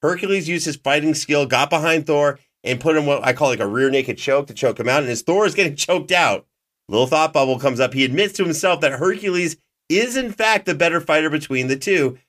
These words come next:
which means, according to Thor, Hercules is better. That's kinda crazy. Let's see. Uh, of course, Hercules beaten Thor a number of times. And again, it's, you know, you can say it's sheer power, but it's actually combined with martial arts skill, fighting skill mastery. See, when it comes down to it,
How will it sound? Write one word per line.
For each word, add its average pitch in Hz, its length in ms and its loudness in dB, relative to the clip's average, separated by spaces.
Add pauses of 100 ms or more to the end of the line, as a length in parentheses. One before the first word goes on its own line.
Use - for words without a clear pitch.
(120)
which 131 240 -2
means, 175 300 2
according 151 380 0
to 156 80 2
Thor, 151 380 2
Hercules 151 580 2 (260)
is 120 340 0 (380)
better. 131 340 0
That's 107 200 -2
kinda 127 200 0
crazy. 156 420 -2 (340)
Let's 147 220 0
see. 156 160 4
Uh, 123 180 4
of 127 100 -6
course, 151 200 0
Hercules 139 340 -2
beaten 127 240 -4
Thor 135 220 2
a 123 40 -2
number 117 200 0
of 110 80 -4
times. 165 520 0 (260)
And 135 140 2
again, 156 300 2
it's, 147 360 -4
you 151 80 -2
know, 151 80 2
you 147 60 -2
can 147 80 -8
say 220 120 2
it's 214 100 -6
sheer 160 140 -2
power, 147 500 -2 (260)
but 143 80 0
it's 131 80 0
actually 175 300 0
combined 156 380 0
with 107 100 -4
martial 127 320 0
arts 104 160 -6
skill, 156 420 0
fighting 135 300 -2
skill 123 160 -4
mastery. 143 380 0
See, 147 120 -2
when 151 120 0
it 147 40 -14
comes 233 180 -4
down 185 180 0
to 160 120 -2
it, 110 180 -2